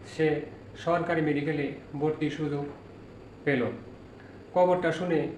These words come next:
তার বাবা রিকশার হ্যান্ডেলের উপর রাখা মাথা কান্না শুরু করলেন।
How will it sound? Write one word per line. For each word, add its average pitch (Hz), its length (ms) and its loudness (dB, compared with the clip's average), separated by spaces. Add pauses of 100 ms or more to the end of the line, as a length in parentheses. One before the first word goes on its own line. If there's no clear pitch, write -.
(760)
তার 156 180 4
বাবা 156 400 4 (280)
রিকশার 175 380 -2
হ্যান্ডেলের 165 440 4 (360)
উপর 170 300 2
রাখা 139 400 2 (560)
মাথা 147 420 2 (1080)
কান্না 170 340 4
শুরু 156 200 0
করলেন। 123 320 0